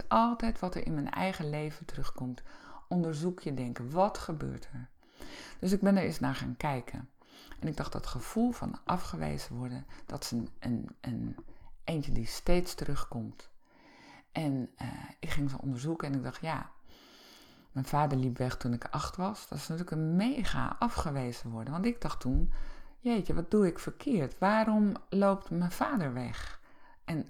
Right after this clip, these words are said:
als je acht bent, kan je niet veel meer dan het refereren aan jezelf. Dan denken, "Hé, dat ligt aan mij." Je hebt nog niet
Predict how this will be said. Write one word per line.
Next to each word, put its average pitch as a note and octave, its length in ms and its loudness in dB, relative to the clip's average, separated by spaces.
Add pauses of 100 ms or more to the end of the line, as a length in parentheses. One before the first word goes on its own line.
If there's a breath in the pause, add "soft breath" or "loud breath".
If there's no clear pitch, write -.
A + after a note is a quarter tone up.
als - 280 -2
je - 80 -6 (420)
acht - 280 -2
bent, A#2+ 340 -2 (920 loud breath)
kan B3+ 260 8
je A3+ 80 8
niet G#3+ 360 8
veel E3 340 2
meer F3+ 480 0 (360 loud breath)
dan E3 420 -2
het - 320 -6
refereren F3+ 680 2
aan E3+ 180 0
jezelf. D3+ 800 -2
Dan D3+ 180 -4
denken, E3 360 0
"Hé, F3 220 2
dat C3+ 180 -2
ligt F3 260 4
aan - 140 0
mij." C#3 360 -4 (460 loud breath)
Je E3 120 0
hebt E3 120 -2
nog D#3+ 180 -2
niet G#3 280 10